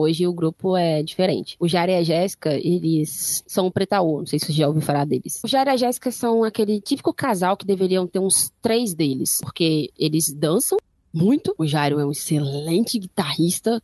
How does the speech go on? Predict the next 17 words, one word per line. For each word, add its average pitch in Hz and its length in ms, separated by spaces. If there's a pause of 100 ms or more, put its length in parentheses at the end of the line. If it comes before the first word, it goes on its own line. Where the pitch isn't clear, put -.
(100)
canta 180 300
maravilhosamente 160 800
bem. 147 300 (160)
A 160 100
Jéssica - 400 (240)
canta. 185 480
Os 285 180
dois 170 600
dançam 160 460
juntos. 156 500 (180)
Os 165 140
dois 151 380
têm, 143 360 (1200)
têm 151 140
um 151 80
projeto 151 420
de, 143 280